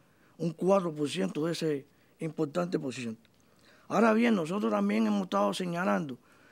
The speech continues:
que las sesiones finales van a desarrollarse los días dieciséis y diecisiete de noviembre.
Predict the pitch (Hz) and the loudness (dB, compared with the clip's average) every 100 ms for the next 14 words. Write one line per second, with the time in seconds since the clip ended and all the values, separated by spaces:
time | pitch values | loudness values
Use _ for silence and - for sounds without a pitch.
0 | - - - 156 165 170 233 240 214 202 | -20 -14 -6 -2 -2 -2 2 2 2 2
1 | 220 214 196 202 196 180 175 165 170 202 | 2 4 2 2 0 0 -2 -2 0 -2
2 | 185 170 151 190 185 160 147 156 - 196 | -2 -4 -2 -2 -2 -2 -4 -6 -4 -2
3 | 196 - _ _ _ _ _ - 160 170 | -2 -6 _ _ _ _ _ -8 -4 -4
4 | 156 151 190 196 185 160 147 143 131 110 | -4 -6 -4 -2 -2 -2 -2 0 0 -4